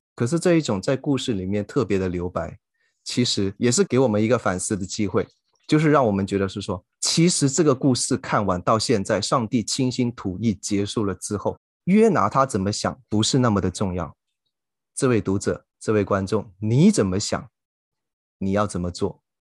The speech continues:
这才比较重要。所以约拿书的结局停在这边的时候，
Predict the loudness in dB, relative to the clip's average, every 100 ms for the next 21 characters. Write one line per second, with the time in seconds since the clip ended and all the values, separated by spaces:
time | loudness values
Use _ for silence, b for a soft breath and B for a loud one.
0 | _ _ _ -6 -4 -2 -2 -2 -4 -4
1 | -8 -8 -12 _ _ _ _ _ _ _
2 | _ _ _ _ _ _ _ _ _ _
3 | -2 0 2 2 2 0 -2 -2 -2 0
4 | -2 0 -6 -6 -4 -2 0 -2 -2 -2
5 | -4 -6 -6 -8